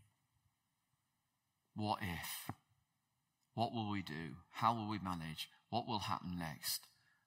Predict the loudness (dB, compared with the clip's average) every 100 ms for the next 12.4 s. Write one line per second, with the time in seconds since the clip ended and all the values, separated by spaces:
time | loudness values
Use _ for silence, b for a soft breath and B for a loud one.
0 | _ 0 2 2 2 4 2 2 0 2
1 | 0 0 -2 -4 -8 B B B B -4
2 | 0 4 4 4 2 0 -2 -4 4 6
3 | 8 8 6 6 6 6 4 4 4 2
4 | 0 2 2 0 -2 -2 2 2 4 0
5 | 0 0 2 0 0 2 0 0 -2 -4
6 | -2 -4 -2 0 0 0 -4 -2 -2 -4
7 | -8 _ _ _ _ _ _ _ _ _
8 | _ _ _ _ _ _ _ _ _ _
9 | _ _ _ _ _ _ _ _ _ _
10 | _ _ _ _ 0 4 6 6 6 6
11 | 4 4 4 6 6 6 6 4 4 4
12 | 6 8 6 4